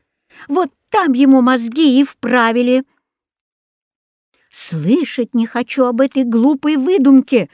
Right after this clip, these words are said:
Я знаю, Витя рассказывал вам в классе сказку про какую-то страну невыученных уроков. У него богатая фантазия, и он, очевидно, хотел не только сам исправиться,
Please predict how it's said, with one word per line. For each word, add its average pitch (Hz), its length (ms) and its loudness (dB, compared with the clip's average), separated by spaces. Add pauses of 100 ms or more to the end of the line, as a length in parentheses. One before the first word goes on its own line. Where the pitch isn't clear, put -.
(760)
Я 370 220 -4
знаю, 202 640 0 (280)
Витя 247 300 0
рассказывал 202 760 -6
вам 214 260 -4 (420)
в - 140 -20
классе 247 460 0
сказку 226 540 -6
про 233 160 -6
какую-то 240 420 -4
страну 240 480 -2
невыученных 226 680 -2
уроков. 226 520 -2 (420)
У - 80 -4
него 240 600 0
богатая 247 580 -6
фантазия, 220 840 -6 (500)
и 190 80 -2
он, 208 140 0
очевидно, 208 460 -2
хотел 214 360 -2
не 226 160 2
только 190 400 -6
сам 196 320 -4
исправиться, 143 640 -12